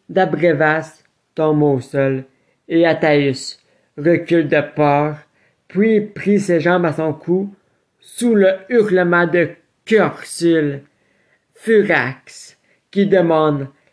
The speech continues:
l'aide des limbes pour le retrouver. Dans une course interminable, Athaïs entend une voix, cette voix. « Mon garçon, regarde-moi !»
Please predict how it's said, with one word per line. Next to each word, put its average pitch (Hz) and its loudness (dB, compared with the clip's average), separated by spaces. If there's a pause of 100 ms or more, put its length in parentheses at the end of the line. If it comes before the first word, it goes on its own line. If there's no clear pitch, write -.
l'aide 156 2
des 156 2
limbes 147 0 (380)
pour 175 2
le 156 2
retrouver. 131 -2 (960)
Dans 165 2
une 151 0
course - -2 (120)
interminable, 135 0 (480)
Athaïs 160 0 (120)
entend 170 0
une 151 -2
voix, 135 -2 (340)
cette - -2 (180)
voix. « 127 -2 (880)
Mon 160 0
garçon, 285 0 (500)
regarde-moi !» 262 2